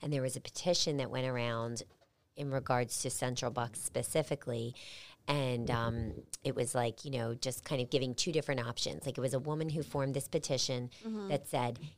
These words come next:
Speaker 1: "Here's two different options. We need, we need something. We need a plan in place because, like, fall's around the corner. We need to come up with something." So either you could do plan A, which is we go back to school totally normal,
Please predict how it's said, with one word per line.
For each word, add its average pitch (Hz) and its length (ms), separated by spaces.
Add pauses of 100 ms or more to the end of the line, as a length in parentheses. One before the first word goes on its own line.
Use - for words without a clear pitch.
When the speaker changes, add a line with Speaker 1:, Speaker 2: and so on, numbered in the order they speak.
Speaker 1:
"Here's 147 280
two 156 120
different 147 280
options. 120 720 (360)
We 135 100
need, 139 320
we 147 80
need 143 220
something. 120 460
We 120 80
need 123 120
a 135 60
plan 135 320
in 135 100
place 120 360
because, 135 280
like, 113 180
fall's 123 300
around 143 220
the 139 80
corner. 123 380
We 120 100
need 113 160
to - 60
come 117 200
up 113 120
with 117 100
something." 92 300
So 110 280
either 131 320
you 120 280
could 131 180
do 117 240
plan 110 360 (120)
A, 156 400 (380)
which 147 240
is 131 360 (120)
we 143 140
go 131 140
back 127 220
to 196 80
school 139 380
totally 131 420
normal, 131 600